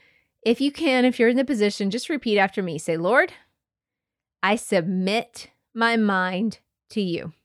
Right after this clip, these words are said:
After you do that, I want you to say, "Lord, what am I meditating on? And is it truth?" My friends, this is your reminder to get in his word.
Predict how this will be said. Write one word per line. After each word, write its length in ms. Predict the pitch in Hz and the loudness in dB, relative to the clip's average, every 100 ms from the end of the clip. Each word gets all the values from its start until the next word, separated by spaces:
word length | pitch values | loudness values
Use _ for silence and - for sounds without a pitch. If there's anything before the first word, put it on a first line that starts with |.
| _ _ _ _ _ _ _ | _ _ _ _ _ _ _
After 240 | - 254 277 | -2 0 0
you 80 | 247 | 2
do 140 | 226 | 2
that, 340 | 220 269 226 - | 4 4 2 -2
I 60 | 214 | -2
want 140 | 208 | 0
you 100 | 202 | 0
to 60 | 196 | 0
say, 140 | 202 | 0
"Lord, 340 | 180 180 220 294 - _ _ _ _ _ | 2 2 2 -2 -18 _ _ _ _ _
what 160 | 320 427 | 0 2
am 100 | 277 | 2
I 80 | 185 | 2
meditating 600 | 175 175 175 233 175 170 | 0 -2 -4 -4 -4 -4
on? 260 | 160 220 247 _ _ _ _ _ _ _ _ _ _ _ _ | -2 -4 -4 _ _ _ _ _ _ _ _ _ _ _ _
And 160 | 202 196 202 | -6 -2 2
is 360 | 226 269 - - | 4 4 0 -2
it 340 | 202 - - _ | 0 -2 -8 _
truth?" 560 | - - 180 175 _ - _ _ _ _ _ _ _ _ _ _ - | -12 -4 -4 -4 _ -20 _ _ _ _ _ _ _ _ _ _ -2
My 120 | 226 | 2
friends, 340 | 262 254 233 | 4 4 0
this 300 | 196 240 311 | 4 4 4
is 160 | 381 226 | 2 4
your 120 | 220 | 4
reminder 760 | 214 196 165 165 185 214 247 262 _ _ - | 4 4 2 0 0 2 2 0 _ _ -4
to 260 | 240 175 - | -2 -2 -2
get 420 | 208 196 - - - _ - | 2 2 2 -6 -20 _ -6
in 280 | 196 196 190 | 0 2 2
his 640 | 190 - 208 190 180 165 - _ | -4 -4 -2 0 -2 -6 -20 _
word. 640 | 190 185 185 165 175 180 | -8 -2 0 0 -4 -8